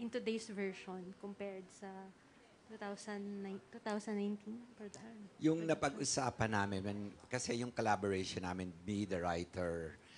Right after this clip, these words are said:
Speaker 2: and then as a director and as, um, um, musical director, uh, we wanted really this time, um, at least eighty percent of that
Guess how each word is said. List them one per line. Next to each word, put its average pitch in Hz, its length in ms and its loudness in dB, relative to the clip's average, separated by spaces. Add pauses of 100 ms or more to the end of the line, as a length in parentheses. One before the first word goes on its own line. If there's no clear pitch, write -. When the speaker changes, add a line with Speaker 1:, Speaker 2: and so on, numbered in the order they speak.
(240)
Speaker 2:
and 92 160 0
then 87 160 2 (240)
as 95 240 0
a 117 80 -2
director 95 720 4
and 90 220 2
as, 87 360 -2
um, 80 360 0 (200)
um, 82 220 -4 (240)
musical 92 400 0
director, 80 560 0 (400)
uh, 101 220 8 (100)
we 120 80 6
wanted 110 340 4 (300)
really 104 560 -2 (160)
this - 540 -4
time, 87 420 0 (480)
um, 101 400 8 (100)
at - 220 -2
least 120 720 0 (200)
eighty 92 260 -2
percent 110 500 2
of 113 140 0
that 95 260 2